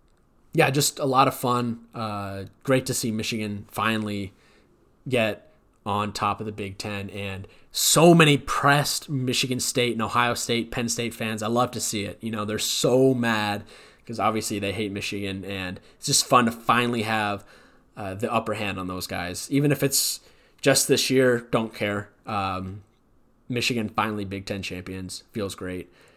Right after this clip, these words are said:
And then, yeah, so then heading into Sunday, you know, everyone was kinda saying, well, we knew the top four. It was just a matter of the order. And the consensus, consensus seemed to be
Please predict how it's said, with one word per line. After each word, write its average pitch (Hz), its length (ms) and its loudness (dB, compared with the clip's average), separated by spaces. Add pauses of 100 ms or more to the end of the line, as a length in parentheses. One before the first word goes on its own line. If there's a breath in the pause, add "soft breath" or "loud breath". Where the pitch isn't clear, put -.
(280 soft breath)
And 120 120 -4
then, 131 60 2
yeah, 120 240 2
so 147 400 6 (720 loud breath)
then 185 240 6
heading 165 240 6
into 156 160 2
Sunday, 123 840 2
you 143 100 0
know, 123 140 4
everyone 135 480 6
was - 380 -2 (240)
kinda 117 240 0
saying, 107 800 -4
well, 120 360 -4
we 123 80 2
knew 156 140 8
the 143 100 0
top 131 220 4
four. 104 340 -4 (220)
It 135 80 -2
was 127 140 2
just 135 160 0
a 135 40 4
matter 117 300 4
of 101 240 0
the 113 80 -4
order. 120 580 2 (460 soft breath)
And 120 160 0
the 120 40 0
consensus, 190 520 2 (180)
consensus 131 1000 0
seemed 127 360 -2
to 127 60 -2
be 101 460 -6